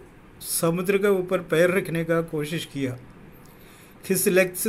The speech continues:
sank into it. Legs डूब गया पानी में।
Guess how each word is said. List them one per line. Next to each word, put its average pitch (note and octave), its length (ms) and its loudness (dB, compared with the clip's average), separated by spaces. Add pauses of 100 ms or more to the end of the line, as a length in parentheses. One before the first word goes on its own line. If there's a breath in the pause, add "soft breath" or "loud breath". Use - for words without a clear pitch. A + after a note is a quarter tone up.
(100)
sank F#3 380 0
into F#3 220 -4 (160)
it. - 220 -8 (1800)
Legs E3 260 0
डूब F3 380 2
गया F3+ 160 4 (100)
पानी D3+ 220 0
में। C3+ 200 -2